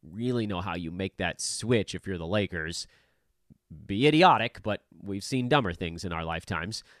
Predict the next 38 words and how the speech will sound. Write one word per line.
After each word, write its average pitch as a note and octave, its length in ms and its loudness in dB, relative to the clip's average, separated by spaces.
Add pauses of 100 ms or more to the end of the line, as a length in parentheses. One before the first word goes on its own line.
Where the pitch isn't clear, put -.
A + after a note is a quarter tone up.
(580)
So F3+ 260 8
this G#3 180 2
is G3 120 -2
the, F3 520 0
you F#3 120 0
know, D3+ 180 4
remember D3 540 4
for C#3 160 0
when B2+ 180 2
LeBron A#2 380 0
is G#2 120 -4
out F2+ 200 -4
thing. D3 240 0
And D#4+ 100 -2
you G#4 120 0
keep E4 200 0
an A#3+ 80 2
eye F#3+ 160 4
on F#3 140 6
Dinwiddie D3+ 500 2
just C#3+ 320 0
in C3 140 0
case. A2+ 320 -2
He's D3+ 180 -4
not D3 260 4
a D3+ 40 2
good C#3+ 180 4
nine A#2 240 2
cat A2+ 300 2
dude, A2 380 2 (100)
but G#2 280 0
maybe A#2+ 520 0
there's A#2+ 240 0
a B2+ 40 -4
path B2 300 2
to - 80 -10
points - 380 -2
league. E3 340 2